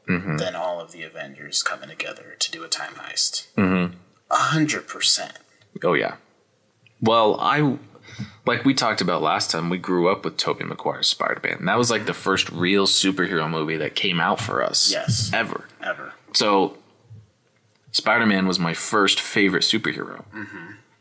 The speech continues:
Speaker 1: before Captain America and stuff, but we've come a long way.
Speaker 2: Right.
Speaker 1: This has been a huge buildup
Speaker 2: Absolutely.
Speaker 1: for every Spider-Man fan, I feel
Speaker 2: Mm-hmm.
Speaker 1: like.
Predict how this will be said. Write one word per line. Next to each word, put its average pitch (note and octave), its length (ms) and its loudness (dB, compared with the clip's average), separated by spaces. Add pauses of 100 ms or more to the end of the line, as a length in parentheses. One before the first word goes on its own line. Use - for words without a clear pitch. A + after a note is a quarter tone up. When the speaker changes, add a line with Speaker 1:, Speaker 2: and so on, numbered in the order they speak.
(300)
Speaker 1:
before G2 340 2
Captain E2+ 360 -2
America D#2+ 520 0
and D#2 160 -4
stuff, D2+ 360 0
but - 220 -4 (2000)
we've - 280 2
come B2 160 0
a G2 60 2
long F#2+ 340 2
way. D#2+ 320 -4 (220)
Speaker 2:
Right. - 320 -8
Speaker 1:
This G2 180 4
has A#2 120 2
been F2+ 200 0
a D#2 40 -2
huge F2+ 580 0
buildup - 720 -2
Speaker 2:
Absolutely. - 340 -4
Speaker 1:
for F2 240 0
every F#2 320 0
Spider-Man E2 600 -2
fan, C#2 400 -8
I D#2 100 -2
feel - 220 -8
Speaker 2:
Mm-hmm. - 80 -12
Speaker 1:
like. - 300 -12